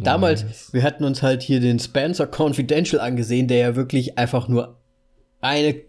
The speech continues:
Speaker 1: Cop-Geschichte wie jede andere ist. Und dann mal sowas zu sehen, das fand ich eigentlich schon fast schon erfrischend neu. Und dann Captain America hat mitgespielt und sein Schild geschmissen. So, alles gut.
Speaker 2: Ja, aber ich fi-,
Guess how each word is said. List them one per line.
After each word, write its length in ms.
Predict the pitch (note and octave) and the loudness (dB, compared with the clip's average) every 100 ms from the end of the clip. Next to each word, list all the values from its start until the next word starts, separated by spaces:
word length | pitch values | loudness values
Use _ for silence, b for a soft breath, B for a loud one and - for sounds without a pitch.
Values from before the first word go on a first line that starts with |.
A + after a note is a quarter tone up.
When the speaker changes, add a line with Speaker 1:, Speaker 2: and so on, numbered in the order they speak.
| _ | _
Speaker 1:
Cop-Geschichte 640 | - F3+ F3+ D3+ D3+ D3+ C#3 | -2 -2 -2 -2 -2 -2 -2
wie 80 | |
jede 160 | C#3 C3+ | 0 0
andere 300 | D#3 E3 B2 | 2 2 0
ist. 140 | C#3 - B B B | -2 -4 B B B
Und 340 | - C3+ B2 B2+ | -4 -2 0 -2
dann 220 | C#3 F#3 | 0 2
mal 140 | F3 | 0
sowas 320 | D3 F#3 B3 B3 | 0 0 0 -2
zu 120 | A#3 | -2
sehen, 220 | G#3 G3+ | 0 0
das 100 | E3+ | 0
fand 160 | D3+ C3+ | -2 -2
ich 100 | - | -2
eigentlich 340 | A#2+ C3+ C3 | 0 -2 -2
schon 240 | - A#2 A#2 | -2 -2 -2
fast 240 | C#3 B2 | -2 -2
schon 160 | C3 B2 | 0 0
erfrischend 560 | A2+ - G3+ - D3 | -2 -4 -4 -2 -2
neu. 360 | D3 F3 D3 G#2+ - _ _ b b b b b b b b b b b b b | -2 0 0 -2 -8 _ _ b b b b b b b b b b b b b
Und 160 | - B2 | -6 0
dann 140 | C3 B2 | 0 0
Captain 300 | D#3+ - C3 | -2 -2 -2
America 480 | A2+ F3 A#3+ G#3+ | 0 0 0 0
hat 140 | F3 E3+ | 0 0
mitgespielt 640 | E3+ - D3 - C#3+ D3 | -2 -2 -8 -6 -2 0
und 140 | B2+ B2 | 0 0
sein 160 | C3 B2 | 0 0
Schild 280 | - C3+ | 0 -2
geschmissen. 520 | C3 A#2+ B2 A2+ A2+ B B B | -2 -2 -2 -2 -4 B B B
So, 180 | - A#2 | -6 -4
alles 320 | G#2 - E3 | -2 0 -2
gut. 80 | B2+ | 2
Speaker 2:
Ja, 100 | D4 | 2
aber 100 | C#3 | 2
ich 60 | B2+ | -2
fi-, 100 | B2+ | -6